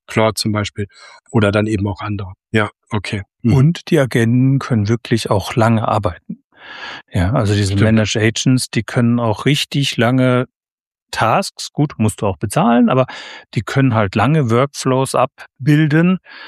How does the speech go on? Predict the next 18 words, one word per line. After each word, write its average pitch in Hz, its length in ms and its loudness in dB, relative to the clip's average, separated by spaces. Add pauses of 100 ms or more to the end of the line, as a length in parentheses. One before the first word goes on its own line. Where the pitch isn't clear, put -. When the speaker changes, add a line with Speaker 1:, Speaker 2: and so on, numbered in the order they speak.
(200)
Speaker 2:
wo 131 120 0
ich 113 80 -2
jetzt 123 220 0
nicht 123 200 0
weiß, 110 380 0
wo 123 80 0
da 107 160 2
die, 101 360 0
die 101 360 0 (460)
zeitliche 107 560 0
Grenze 101 640 0
vom 98 240 -2
klassischen 95 720 -2 (720)
Notion 123 360 2 (1040)
aufgehoben 113 600 -4
ist. - 220 -12 (440)
Speaker 1:
Mhm. 123 240 2 (640)
Speaker 2:
Ja, 107 300 0